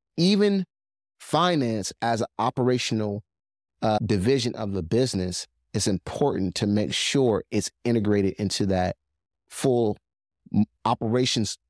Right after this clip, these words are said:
perspective, especially as us as marketers looking on how we impact all of those other areas of the business.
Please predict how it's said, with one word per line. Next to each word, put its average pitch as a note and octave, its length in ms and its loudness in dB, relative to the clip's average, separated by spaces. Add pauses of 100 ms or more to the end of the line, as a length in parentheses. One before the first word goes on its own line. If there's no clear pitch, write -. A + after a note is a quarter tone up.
(220)
perspective, D3 720 -2 (400)
especially B2 640 0 (140)
as G#2+ 200 0 (100)
us A2+ 180 0
as G2+ 140 -2
marketers B2+ 680 0 (280)
looking A2 420 0
on G#2 160 2
how A2 240 0
we A2 360 2
impact G2 600 -4 (160)
all A2+ 240 4
of A2 60 2
those G#2 260 2
other G#2+ 300 0
areas F#2+ 540 -2
of F2 120 -4
the F2 80 0
business. - 500 -2